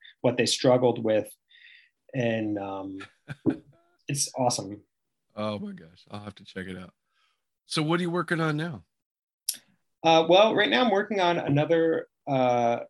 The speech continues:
Speaker 1: thriller because I'm gonna stay in my suspense lane. And, um, I think it's gonna be a book without pictures because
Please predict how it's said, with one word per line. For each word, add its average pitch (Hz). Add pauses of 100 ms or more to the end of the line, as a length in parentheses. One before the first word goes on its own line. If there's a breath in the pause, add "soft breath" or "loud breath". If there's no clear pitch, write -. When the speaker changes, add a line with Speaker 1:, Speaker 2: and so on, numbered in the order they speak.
(180)
Speaker 1:
thriller 175
because 113
I'm 123
gonna 127
stay 139
in 143
my 127
suspense 151
lane. 127 (380 loud breath)
And, 123
um, 107 (720)
I 131
think 170
it's 208
gonna 190
be 139
a 139
book 139
without 123
pictures 107
because 110